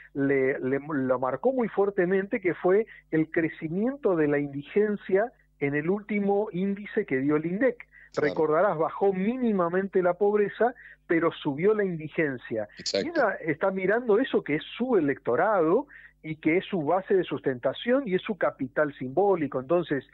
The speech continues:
Speaker 1: ella no está dispuesta a perder eso que es, yo te diría, la construcción más importante que tiene. Eh, mantuvo un silencio cooperativo para salir del atolladero de julio, de la salida de Guzmán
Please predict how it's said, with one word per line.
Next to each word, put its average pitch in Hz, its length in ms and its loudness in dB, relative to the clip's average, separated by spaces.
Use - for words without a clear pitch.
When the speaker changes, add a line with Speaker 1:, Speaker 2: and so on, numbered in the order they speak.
Speaker 1:
ella 233 280 0
no 214 160 2
está 254 320 0
dispuesta 165 680 0
a 143 200 -2
perder 156 600 2
eso 180 340 0
que 147 240 2
es, 160 60 -4
yo 139 80 -4
te 156 140 0
diría, 165 540 2
la 139 180 2
construcción 151 680 -2
más 160 240 -2
importante 160 680 -2
que 143 160 -2
tiene. 131 480 -4
Eh, 156 200 2
mantuvo 165 600 0
un 202 80 0
silencio 185 680 2
cooperativo 151 880 0
para 156 340 0
salir 165 340 0
del 180 160 2
atolladero 143 680 2
de 131 100 0
julio, 196 460 2
de 131 80 2
la 123 100 0
salida 139 400 -2
de 135 80 0
Guzmán 214 500 -2